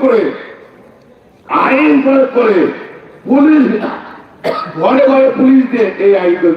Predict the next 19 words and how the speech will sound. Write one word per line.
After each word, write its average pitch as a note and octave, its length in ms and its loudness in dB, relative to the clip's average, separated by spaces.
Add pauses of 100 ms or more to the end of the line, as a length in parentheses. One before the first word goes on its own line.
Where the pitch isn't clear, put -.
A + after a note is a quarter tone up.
এই, D#3+ 280 2 (320)
এটা E3 360 0
নিয়ন্ত্রণ D3+ 380 2
করা B2 200 -2
সম্ভব A2+ 340 0
না। - 60 -12 (180)
সম্ভব? A#3 320 0 (1040)
দরকার C4 500 0
হচ্ছে B3+ 320 0
ইসলামী A3+ 420 -2
রাষ্ট্র G#3 360 0
প্রতিষ্ঠা। D#3+ 460 0 (1120)
ইসলামী C4 400 0
রাষ্ট্র C4 300 0
যদি C#4 260 0
প্রতিষ্ঠিত C4 460 0
হয়, B3+ 460 0 (500)
আসিয়ার B3 500 0
মতো A#3 240 0